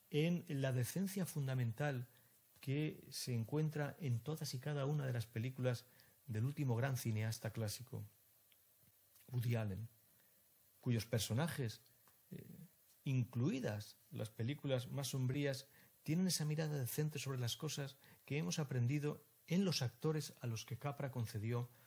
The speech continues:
la oportunidad extraordinaria de tener un discurso decente sobre las vidas humanas. De esta manera, eh, nosotros podemos decir que si el cine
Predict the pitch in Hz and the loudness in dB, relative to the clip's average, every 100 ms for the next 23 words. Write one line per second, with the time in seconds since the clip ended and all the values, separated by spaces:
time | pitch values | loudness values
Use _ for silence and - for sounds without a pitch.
0 | - 120 110 104 110 95 - 101 98 131 | -10 -2 0 0 -2 -4 -2 0 0 -2
1 | 131 - 113 - 113 101 101 107 110 110 | -2 -8 -8 -6 -4 -4 -2 -2 0 -2
2 | 107 - - - 110 104 110 123 - 135 | -4 -8 -20 -6 -6 -2 0 -2 -2 -2
3 | 143 127 - 123 127 110 - 113 101 95 | -2 -4 -4 -4 -2 -2 -2 -4 -4 -8
4 | - 104 98 92 95 92 92 95 92 92 | -6 -4 -4 -4 -4 -6 -6 -6 -6 -10
5 | - - _ - _ - - - - - | -18 -20 _ -20 _ -20 -20 -20 -20 -20
6 | - - _ - 139 175 170 131 143 131 | -20 -20 _ 4 6 6 4 2 2 2
7 | 120 139 - - 127 - - - - - | 0 -2 -10 -12 -12 -14 -14 -18 -16 -6
8 | 110 - 180 170 - 151 147 123 110 143 | -4 -4 -6 -4 0 2 4 2 0 0
9 | 127 131 113 120 107 - 214 123 90 | -2 0 0 0 -2 0 2 2 -2